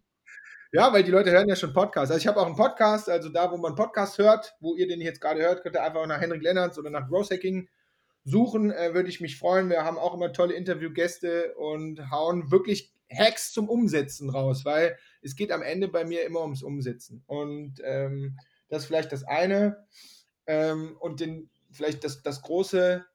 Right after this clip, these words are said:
das große Ding, was ich so mitgeben kann in Richtung Vertrieb ist,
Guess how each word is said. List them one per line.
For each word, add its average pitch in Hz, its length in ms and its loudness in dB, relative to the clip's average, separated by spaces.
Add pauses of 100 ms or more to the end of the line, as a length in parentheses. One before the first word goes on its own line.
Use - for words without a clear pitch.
(400)
das 135 160 -8
große 160 480 -4 (200)
Ding, 185 280 0
was 156 180 -2
ich - 160 -14
so 170 140 -8
mitgeben 160 760 -6
kann 160 400 -4
in 156 180 -10
Richtung 156 380 -8
Vertrieb 160 540 -6
ist, 190 500 -2